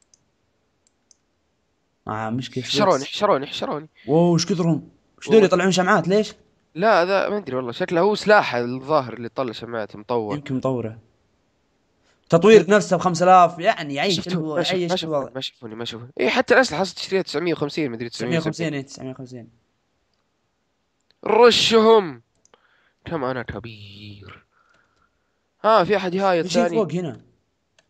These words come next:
Speaker 2: في واحد جاي من ورا.
Speaker 1: هذا وشو هذا؟ يجيك أشياء تطيح زي الكبوم، الكبوم هو نيوك.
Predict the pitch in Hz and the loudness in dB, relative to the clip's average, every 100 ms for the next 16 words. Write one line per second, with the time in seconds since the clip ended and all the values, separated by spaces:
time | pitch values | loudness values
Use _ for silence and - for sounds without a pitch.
0 | - 196 170 135 131 160 135 131 135 135 | -4 0 0 0 -4 -4 -4 -8 -6 4
1 | 226 240 247 254 - 165 143 127 131 _ | 4 4 0 -2 -6 -4 -4 -6 -12 _
2 | - - - 226 240 240 - 196 175 233 | -20 -14 -2 2 2 0 -2 -2 2 4
3 | 240 214 180 135 165 160 151 151 143 139 | 2 2 -2 -2 -2 0 0 2 4 2
4 | 135 180 165 202 170 196 185 233 208 208 | 2 0 2 0 0 -2 0 0 0 0
5 | 175 156 | 0 -2